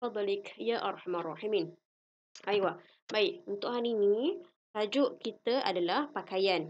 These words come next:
Baik, pakaian sendiri terbagi kepada berbagai-bagai jenis pakaian. Ya, untuk hari ini kita akan khususkan kepada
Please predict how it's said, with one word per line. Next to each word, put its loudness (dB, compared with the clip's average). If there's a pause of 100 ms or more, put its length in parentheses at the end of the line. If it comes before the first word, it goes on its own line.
(140)
Baik, -2
pakaian 0
sendiri -2
terbagi -2
kepada -4
berbagai-bagai -2
jenis -4
pakaian. -2 (320)
Ya, 0
untuk 0
hari -4
ini 4
kita -8
akan -4
khususkan -2
kepada 0